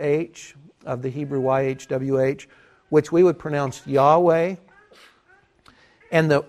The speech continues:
the term Yahweh is formed from "I am who I am." The Hebrew consonants are filled in with vowels to get Yahweh, but that's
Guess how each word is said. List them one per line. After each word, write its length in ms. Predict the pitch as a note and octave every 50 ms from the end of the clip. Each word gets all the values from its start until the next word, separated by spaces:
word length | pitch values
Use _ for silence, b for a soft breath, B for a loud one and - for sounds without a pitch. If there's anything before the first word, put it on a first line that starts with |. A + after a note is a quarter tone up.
| - -
the 140 | D#3 D3 C#3+
term 340 | C#3 - - A#3+ A#3+ A#3 G3+
Yahweh 420 | F3 F3 F#3 G#3 G#3 F#3+ F3 D#3
is 180 | D3+ C#3+ C#3+ -
formed 400 | - - G#3 G#3 G#3 G#3 G3 -
from 360 | - E3 D3 C#3+ C3+ C3+ C3+ -
"I 200 | - C#3+ C#3 C#3
am 320 | C#3+ C#3+ C#3+ D3 D3 D#3 D3
who 200 | C3 D3 C#3 C3+
I 160 | C3 B2+ B2+
am." 540 | C3 D3 E3 E3 C#3+ A2 F2 - - A#2 A2 _ _ _ _ _ _ _ _
The 160 | - C3 B2+
Hebrew 320 | A#2+ A#2+ F3+ E3 E3 D#3 -
consonants 720 | - - F3 F#3 F#3 F3+ - D3 C3 B2 B2+ - - - -
are 60 | C3
filled 300 | - - D#3+ D#3 D#3 D3
in 100 | D3 C3+
with 140 | B2 A2 -
vowels 500 | B2 C3 D3+ F3 E3+ D3 B2+ B2+ A#2+ -
to 120 | - D#3+
get 340 | C#3+ B2+ C3 B2 C3+ - b b b b b b b b -
Yahweh, 680 | D3 D3 D#3 E3 F3+ F#3 F3+ D#3 B2+ A2 G2+ G#2+ A2+
but 180 | A#2+ C3 B2+ -
that's 360 | D3 D3 D#3 - - -